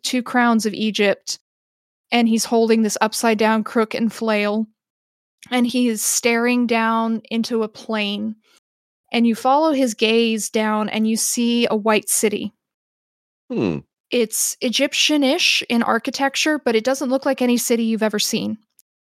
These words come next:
Speaker 1: It's,
Speaker 2: Hmm.
Speaker 1: it's not Thebes, it's not Memphis, uh, it, it's definitely not Cairo. The, it's not, nothing you've seen before. And this figure is looking down towards that city,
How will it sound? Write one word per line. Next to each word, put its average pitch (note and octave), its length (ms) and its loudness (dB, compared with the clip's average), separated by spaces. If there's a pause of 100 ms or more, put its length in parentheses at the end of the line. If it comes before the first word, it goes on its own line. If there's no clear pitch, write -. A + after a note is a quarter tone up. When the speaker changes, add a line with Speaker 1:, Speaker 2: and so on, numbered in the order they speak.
(240)
Speaker 1:
It's, G#3 520 0
Speaker 2:
Hmm. - 60 -6 (580)
Speaker 1:
it's A#3 220 -2
not A#3+ 220 0
Thebes, B3+ 520 0
it's - 200 -4
not A3 180 0
Memphis, A3+ 840 0 (140)
uh, A3 180 -4
it, - 220 0
it's A3 240 -2
definitely A#3 440 0
not G#3+ 220 0
Cairo. A3 600 2
The, - 240 -8 (480)
it's A#3 160 -2
not, C4+ 260 2
nothing D4+ 300 0
you've A#3+ 140 2
seen D4 400 2
before. G3+ 640 -2 (640)
And A#3 500 2 (760)
this A#3 300 -2
figure C#4 340 2
is A#3 180 0
looking A#3+ 440 2
down A#3 380 2
towards A3+ 480 -2
that A3+ 220 0
city, A#3+ 760 -2